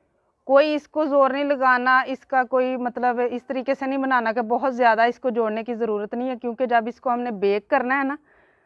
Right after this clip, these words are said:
तो तब ये लेयर्स जो है ना वो खोल, खुलनी चाहिए अच्छी तरह से।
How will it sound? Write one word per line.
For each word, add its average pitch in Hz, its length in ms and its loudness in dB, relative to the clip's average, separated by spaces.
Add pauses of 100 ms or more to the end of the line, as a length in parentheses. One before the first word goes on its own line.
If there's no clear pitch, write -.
(1200)
तो 240 120 -2
तब 240 360 6
ये 247 260 0
लेयर्स 233 440 2
जो 254 220 -2
है 226 60 -2
ना 240 120 0
वो 254 180 -2
खोल, 226 460 -4
खुलनी 247 380 -4
चाहिए 202 260 -2
अच्छी 208 260 -6
तरह 165 220 -2
से। 175 200 -16